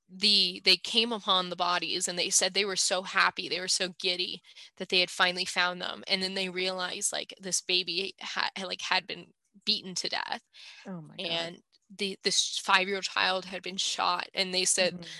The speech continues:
Speaker 1: like, all of that happiness just drained. 'Cause it was,
Speaker 2: Mm-hmm.
Speaker 1: like, that initial happiness of, "We solved a case," you know?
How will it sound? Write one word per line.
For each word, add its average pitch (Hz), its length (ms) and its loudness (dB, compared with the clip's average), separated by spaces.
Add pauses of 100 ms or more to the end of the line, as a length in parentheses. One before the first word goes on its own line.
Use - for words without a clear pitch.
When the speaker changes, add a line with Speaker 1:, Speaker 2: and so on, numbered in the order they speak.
(120)
Speaker 1:
like, 180 240 4
all 196 280 6
of 190 80 -2
that 196 200 2
happiness 185 640 -2
just - 300 0
drained. 170 640 -4 (260)
'Cause 180 180 0
it 190 60 -2
was, 190 120 2
Speaker 2:
Mm-hmm. - 20 4
Speaker 1:
like, 190 140 6
that 196 140 8
initial 185 300 4
happiness 190 440 2
of, 180 120 -4
"We 185 140 -6
solved 180 340 2
a 175 40 -8
case," - 440 -2
you 202 120 0
know? 269 220 -4